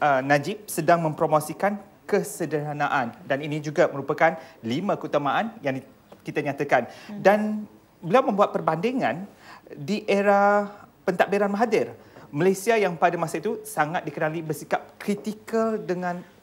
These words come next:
Speaker 1: Amerika Syarikat. Jadi dengan dua metod, dua pemimpin ini, bagaimana, uh, Prof melihat keupayaan kita bila mana perbandingan dua pemimpin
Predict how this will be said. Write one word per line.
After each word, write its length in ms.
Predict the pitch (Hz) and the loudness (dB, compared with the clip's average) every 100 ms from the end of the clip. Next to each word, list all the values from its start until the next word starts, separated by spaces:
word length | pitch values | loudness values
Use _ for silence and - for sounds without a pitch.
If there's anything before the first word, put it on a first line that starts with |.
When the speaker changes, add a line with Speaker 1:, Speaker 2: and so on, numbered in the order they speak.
| - | -6
Speaker 1:
Amerika 320 | 160 165 160 | -4 -4 -6
Syarikat. 400 | 151 143 139 - - - - | -6 -4 -2 -4 -8 -16 -4
Jadi 240 | 170 220 | -4 0
dengan 240 | 190 196 | -2 -2
dua 320 | 175 139 175 226 | -4 -4 0 0
metod, 480 | 190 151 - - - - - | 0 -4 0 -2 -2 -20 -16
dua 400 | 139 123 202 214 214 | -12 -4 2 2 2
pemimpin 400 | 170 160 165 143 | -2 -2 -4 -2
ini, 120 | 117 107 - - - - _ - | -4 -6 -14 -16 -16 -16 _ 0
bagaimana, 640 | 151 202 208 151 120 - - | 2 4 2 2 0 -4 -4
uh, 80 | 139 | -2
Prof 400 | - 147 - 147 | 0 0 0 -4
melihat 400 | 147 147 147 - - - - | -2 0 0 -2 -16 -16 -8
keupayaan 560 | 170 - 151 - 151 | -6 -2 -2 -2 -6
kita 400 | - 165 220 233 226 | -10 -8 -4 -4 -6
bila 160 | 151 160 | -4 -2
mana 240 | 170 185 | -2 -4
perbandingan 800 | 185 - 185 156 165 185 185 165 | -6 -2 0 2 2 0 -4 -6
dua 160 | 135 208 | -4 -2
pemimpin 640 | 208 190 165 - 214 - | 0 -2 -2 -2 -2 -4